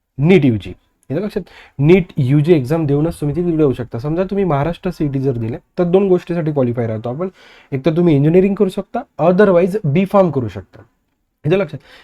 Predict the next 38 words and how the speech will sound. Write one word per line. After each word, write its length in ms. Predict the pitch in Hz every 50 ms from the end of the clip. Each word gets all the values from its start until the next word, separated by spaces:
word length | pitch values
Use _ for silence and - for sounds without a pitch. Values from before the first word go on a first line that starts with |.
| _ _
आता 180 | - 151 175 214
मग 160 | 220 226 190 135
ही 300 | - - - 165 214 214
जी 120 | 240 240
काही 140 | 220 226 214
बीएएमएस 480 | 165 170 170 160 156 147 139 131 -
आहे, 160 | 185 - - 165
याची 180 | 170 160 196
काउन्सिलिंग 420 | - - 170 160 156 - 190 202 180
प्रोसिजर 360 | 185 180 160 170 170 170 165
वगैरे 200 | 160 156 156 147
काय 140 | 151 151 135
आहे, 140 | 131 -
ते 180 | 180 196 214 196
एक्झाम 280 | 190 175 170 196 180 135
करून 200 | 123 117 113 104
घेते. 180 | 104 113 - _ _
तुम्हाला 200 | 185 190 196 196
सगळ्यांना 340 | 190 185 175 185 180 175 170
माहिती 200 | 165 156 151 180
आहे, 100 | 196 - _ _ - _ _ _ 127
जी 80 | 143 190
काही 160 | 196 202 185
नीटची 320 | 165 165 180 156 - 175
एक्झाम 260 | 160 135 131 147 139 135
राहते, 260 | 131 127 131 160 202
ही 280 | 208 214 202 196 160
एनटीए, 420 | 160 156 160 151 - 180 147 123 107 - -
ओके, 240 | 143 151 185 185 190 - 139
राष्ट्रीय, 580 | 143 131 123 - - _ - 165 170 180 190 208 - _ _ _ _ _
अ, 80 | - 139
परीक्षा 340 | 127 156 151 151 151 - 165
एजन्सी 320 | 147 139 151 156 151 165
म्हणा 160 | 165 170 180
किंवा 160 | 185 180 185 180
नॅशनल 360 | 165 143 135 - - 175 175
टेस्टिंग 420 | 156 170 151 147 - - 170 160
एजन्सी, 340 | 151 135 139 131 127 120